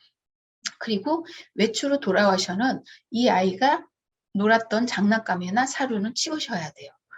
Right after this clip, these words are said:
그래서 보호자랑 함께 놀 수 있는 장난감이나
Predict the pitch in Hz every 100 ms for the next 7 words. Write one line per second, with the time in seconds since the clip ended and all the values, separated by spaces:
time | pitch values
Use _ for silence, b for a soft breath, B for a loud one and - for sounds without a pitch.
0 | B - 247 - 233 277 277 254 262 302
1 | 285 294 247 185 - 196 190 196 - 180
2 | 185 180 185 180 208 285